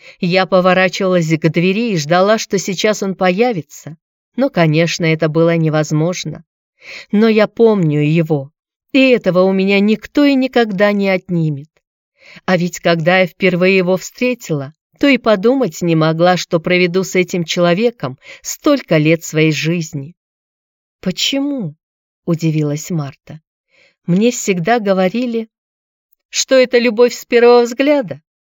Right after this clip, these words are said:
Да прекрати!» Бабушка хрипло рассмеялась. «Тебе папа наверняка говорил, а надо было спросить у меня.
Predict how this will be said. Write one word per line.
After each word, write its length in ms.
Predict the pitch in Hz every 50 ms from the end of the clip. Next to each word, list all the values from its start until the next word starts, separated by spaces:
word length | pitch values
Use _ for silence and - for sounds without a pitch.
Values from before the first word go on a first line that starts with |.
| _ _ -
Да 220 | 392 370 302 302
прекрати!» 920 | - - 170 170 160 - 160 165 170 160 - - - 180 180 170 143 147 _ _ _ _ _ _ _ _ _ _ _ _ _ _ -
Бабушка 560 | 151 190 226 233 214 190 - - - 160 151
хрипло 460 | - - 160 226 277 _ - 226 214
рассмеялась. 920 | 202 185 - - - 170 156 147 147 143 139 139 139 156 - - - _ _ _ _ _ _ _ _ _ _ _ _
«Тебе 300 | - 330 269 285 262 240
папа 360 | - 202 196 214 - - 254
наверняка 640 | 226 220 208 180 180 180 - 202 190 185 - 175 165
говорил, 600 | 160 156 156 156 170 165 160 156 135 127 127 - _ _ _ _ -
а 80 | - 359
надо 320 | 339 294 262 226 185 226
было 240 | 214 240 269 269 254 254
спросить 600 | - - 285 262 277 277 - - 180 170 - 226
у 80 | 226
меня. 480 | 240 269 285 269 208 151 143 147 156